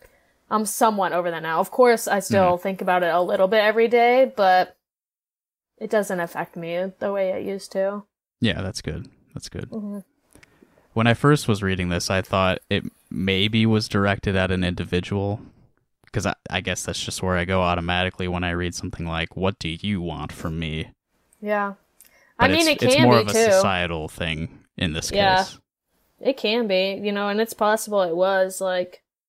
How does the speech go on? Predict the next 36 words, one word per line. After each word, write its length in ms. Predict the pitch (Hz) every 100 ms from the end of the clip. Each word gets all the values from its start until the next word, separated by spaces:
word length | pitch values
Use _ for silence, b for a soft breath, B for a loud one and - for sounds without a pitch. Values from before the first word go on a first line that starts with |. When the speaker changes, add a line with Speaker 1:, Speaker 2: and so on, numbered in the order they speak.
| _
Speaker 2:
Hmm. 140 | - 85 - _
Speaker 1:
you 120 | - 185
know, 280 | 180 180 180
an 160 | 196
ex 540 | 196 233 208 190 - -
or, 160 | 190 185
like, 300 | 180 180 -
a 40 |
s-, 220 | 196 -
a 200 | - -
specific, 760 | - - 190 - 190 190 175 -
like, 380 | 185 175 175 - _ _ _ _ _ _ _ _ _
maybe 300 | 208 185 185
someone 340 | 180 202 190 185
who 80 | 190
had 140 | 180
rejected 460 | 185 180 180 - 202
me. 100 | 185
I 60 | 165
really 260 | 175 180
don't 180 | 180 170
remember, 400 | 170 180 185 180
but 300 | 180 165 165 - b b b b
when 160 | - 254
I 140 | 262
think 180 | 247 226
about 300 | 208 185 185
it, 40 | 185 185
it's 160 | 185 202
more 200 | 180 180
of 100 | -
just, 240 | - -
like, 280 | - - - _ _ _ _ _ _ _ _ _ _ _ _ _ _ _ _ _ -
society. 680 | 175 170 156 160 160 170 170 _
Yeah. 280 | 208 190 185 _ _ _ _ _
Speaker 2:
Sure. 280 | - 85